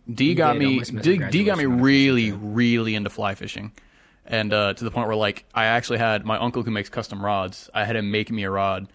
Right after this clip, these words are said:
Speaker 1: that has my name engraved on it and everything, custom built exactly the way I wanted it. And, uh, I went and bought a reel and everything. We started fly fishing. We went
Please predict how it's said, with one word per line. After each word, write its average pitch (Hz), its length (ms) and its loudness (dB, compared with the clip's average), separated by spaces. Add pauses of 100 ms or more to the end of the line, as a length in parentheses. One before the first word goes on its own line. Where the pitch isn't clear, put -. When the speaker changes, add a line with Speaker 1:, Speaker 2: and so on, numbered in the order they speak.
Speaker 1:
that 113 120 -6
has 107 120 -4
my 104 140 -4
name 101 220 -4
engraved 98 320 -8
on 101 120 -10
it 98 40 -10
and 101 100 -10
everything, 101 320 -10
custom 101 400 -6
built 104 240 -6
exactly 104 320 -4
the 104 80 -2
way 104 100 -2
I 101 60 -2
wanted 101 300 -6
it. 98 160 -6 (500)
And, 101 220 -6
uh, 107 40 -2
I 104 100 0
went 104 140 0
and 104 80 -2
bought 104 140 2
a 98 60 -2
reel 101 180 -2
and 101 80 -6
everything. 98 300 -10
We 98 80 -10
started 101 180 -10
fly 104 180 -6
fishing. - 320 -10
We 104 120 -4
went 120 260 -2